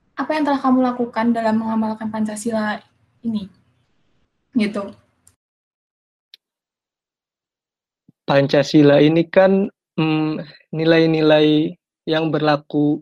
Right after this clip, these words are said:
Speaker 2: universal sebetulnya, umum sekali gitu. Di Indonesia ditemukan, tapi mungkin di masyarakat lain juga karena nilainya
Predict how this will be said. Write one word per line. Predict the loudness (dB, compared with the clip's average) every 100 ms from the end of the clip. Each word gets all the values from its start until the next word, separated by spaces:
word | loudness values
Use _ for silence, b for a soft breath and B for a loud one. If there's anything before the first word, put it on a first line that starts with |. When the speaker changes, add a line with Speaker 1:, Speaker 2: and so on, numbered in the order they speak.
| _
Speaker 2:
universal | -2 -2 -2 -4 -4 -6 -6
sebetulnya, | -8 -10 -4 -4 -4 -8 -18 _ _
umum | 0 2 2 0
sekali | -2 0 2 2
gitu. | -2 -8 -12 -14 _ _ _ _ _ _
Di | -6 -4
Indonesia | -4 -4 -2 -2 0 2 2 -2 -12 _ _ -6
ditemukan, | -4 -2 -2 0 -2 -4 -10 _ _ _ _
tapi | -8 -4 -2 0
mungkin | -2 0 2
di | 2
masyarakat | 0 -2 -2 -4 -4
lain | -2 0 0 0
juga | -2 -2 -2
karena | -4 -4
nilainya | -2 -2 -2 -2